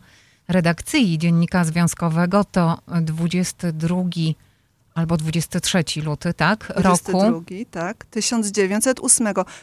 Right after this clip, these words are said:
Speaker 2: W ostatniej
Speaker 1: Tak.
Speaker 2: linijce masz adres, pod którym możesz nabyć ten specyfik.
Speaker 1: Aha, no jest. Y, adres na Ashland, tak?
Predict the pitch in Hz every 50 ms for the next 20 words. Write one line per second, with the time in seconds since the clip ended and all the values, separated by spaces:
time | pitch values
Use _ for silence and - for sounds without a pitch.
0 | _ _ - 226 - - 254 294 294 277 262 262 240 226 214 220 233 240 226 -
1 | - 214 196 196 202 202 202 202 - - - - - _ _ - 247 269 233 220
2 | 208 202 - - - 214 - - - - 247 226 220 214 202 214 214 - 226 220
3 | 214 220 214 214 226 214 226 220 - - - 226 220 - - - 220 - - 202
4 | 196 - 202 170 - - - - 190 180 165 143 - 165 151 147 156 185 233 202
5 | - _ _ _ _ - 160 147 151 185 254 294 190 151 - - - - - -
6 | - 165 165 160 - - 170 180 190 196 214 226 220 214 - - - - _ _
7 | _ _ _ _ _ _ _ _ _ _ _ - 175 175 165 - _ - 196 226
8 | 247 - - - - 143 131 127 127 131 - - _ - 131 139 170 208 - -
9 | -